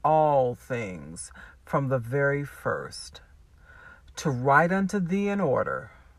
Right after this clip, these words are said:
most excellent Theophilus, that thou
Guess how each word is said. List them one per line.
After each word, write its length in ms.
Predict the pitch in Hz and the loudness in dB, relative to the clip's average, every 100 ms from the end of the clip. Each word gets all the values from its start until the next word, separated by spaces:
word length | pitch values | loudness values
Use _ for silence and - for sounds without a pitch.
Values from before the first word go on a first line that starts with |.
| - - | -20 -12
most 380 | 135 127 127 - - | -4 -2 -4 -8 -6
excellent 640 | 135 - - 156 151 165 - - - | -6 -6 -10 -8 -8 -10 -20 -20 -12
Theophilus, 920 | 190 160 107 107 - 78 69 - - - - - - _ - - - - - - - - | -6 -2 -2 -4 -10 -10 -12 -16 -20 -20 -20 -20 -20 _ -20 -20 -20 -20 -20 -20 -12 0
that 260 | 156 123 | 0 2
thou 640 | 117 170 214 156 - - | 4 6 6 4 0 -8